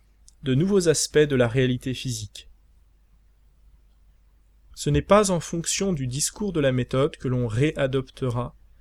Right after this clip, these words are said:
l'hypothèse des tourbillons cartésiens. Ce ne sera même pas en fonction de la physique cartésienne. Ce sera, si je puis dire,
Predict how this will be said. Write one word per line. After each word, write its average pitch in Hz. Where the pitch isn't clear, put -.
l'hypothèse 139
des 120
tourbillons 131
cartésiens. 113
Ce -
ne 127
sera 156
même 151
pas 175
en 147
fonction 143
de 147
la 120
physique 143
cartésienne. 110
Ce -
sera, 147
si -
je 131
puis 131
dire, 127